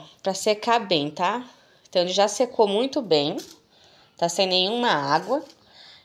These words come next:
E o que que a gente vai fazer agora? A gente vai temperar ele pra tá levando na air fry. Bom, pessoal, ó, já coloquei aqui nossa bacia, tá? O nosso grão de bico.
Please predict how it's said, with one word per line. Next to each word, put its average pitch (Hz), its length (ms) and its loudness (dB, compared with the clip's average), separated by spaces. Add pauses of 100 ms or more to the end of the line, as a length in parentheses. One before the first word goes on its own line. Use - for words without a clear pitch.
(140)
E - 80 -14
o 202 40 -14
que 247 120 -8
que 262 80 2
a 254 40 2
gente 254 220 -2
vai 254 140 4
fazer 262 460 2
agora? 160 400 2
A 156 40 -6
gente 170 200 -6
vai 190 160 2
temperar 269 680 2
ele 175 540 -2 (320)
pra 247 160 4
tá 269 140 2
levando 233 520 4
na 233 280 -2
air 247 320 2
fry. - 260 -6 (2000)
Bom, 175 200 -6
pessoal, 180 480 0
ó, - 40 -6
já 175 140 -6
coloquei 190 460 -4
aqui 175 220 -10
nossa 170 220 -8
bacia, 170 560 -4
tá? 240 300 -2 (340)
O 180 60 -10
nosso 170 240 -4
grão 165 160 -6
de 220 140 -8
bico. 185 480 -10